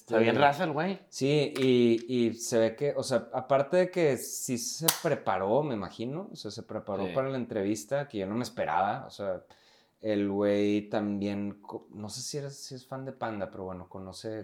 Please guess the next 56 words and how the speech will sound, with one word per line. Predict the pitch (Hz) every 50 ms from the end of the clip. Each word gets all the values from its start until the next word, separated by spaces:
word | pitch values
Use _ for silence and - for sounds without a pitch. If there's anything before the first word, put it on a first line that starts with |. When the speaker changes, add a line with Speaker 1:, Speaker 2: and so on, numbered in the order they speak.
| - -
Speaker 2:
todo | - 107 107
Speaker 1:
Fan | 107 120 117 135
de | 165 185 175
Speaker 2:
eso. | 139
Speaker 1:
Desierto. | - - 131 135 143 131 - - - - - -
Speaker 2:
Y | 101
de | 104 98 95
Desierto | 92 90 - - 117 104 101 95 90 - - 95
también, | - - 104 98 107 113
Speaker 1:
Muy | 113 117 131
fan | 123 139 147 156 165
de | 170
Speaker 2:
y |
Speaker 1:
Desierto | 151 117 104 123 135 - 104 113
el | 113 101
Speaker 2:
Desierto | 101 101 98 110 107 104
Speaker 1:
vato. | 101 98
Speaker 2:
de, | 104 -
sí, | - - - 160 196 226 240 247 226 -
pues | - 143 147
Speaker 1:
Mm. | 147
Speaker 2:
como | 131 131 123
muy | 120 117 117 120
al | 139 147 147
tanto | - 143 131 123 - 147
de | 147
lo | 139 120
que, | - 120 104 98 98 95 95 101 - -
lo | 107 104
que | -
estamos | - - - 110 117 120 120
haciendo. | 113 110 113 110 113 123 139 - - _ _ _ _ _ _ _ _ _ _ -
Y | - 127
el | 120 117
güey, | 113 117 120
al | 131 139 -
parecer, | 151 139 135 113 - 127 120 120 123 120 - -
les | 131 139 120 117 - -
abre | 131 120 127 139 156 156
los | 147 135 117
shows | - - 123 110 117 117 -
como | - 135 127 113
estandopero. | - - 110 104 101 98 95 - 110 101 98 107 135 147 - _ _ _ _ _ _ _
Y | 107
nos | 107
Speaker 1:
Qué | 117
Speaker 2:
estamos | 104 - 117 117 110
Speaker 1:
chido. | 104 147
Speaker 2:
platicando | 151 143 143 - - 127 120 123 135
después | 135 131 - - 117 110 110
de | 120 117
todo | 117 120 107 107
eso, | 107 104 - 113
de | 107 104 92
cómo | - 98 92 92 98 101
el, | 101 101 92 92